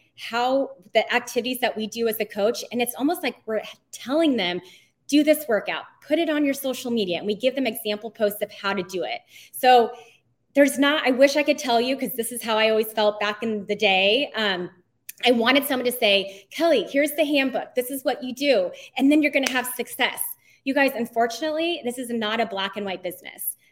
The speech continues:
because, and that's the beauty of it, in my opinion, is you just tr-,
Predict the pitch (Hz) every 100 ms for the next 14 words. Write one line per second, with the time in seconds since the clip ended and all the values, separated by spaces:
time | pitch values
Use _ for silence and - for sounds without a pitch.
0 | - 226 233 214 - - _ _ 262 277
1 | 330 392 233 311 381 233 190 180 202 294
2 | 240 180 180 226 214 208 226 262 - -
3 | -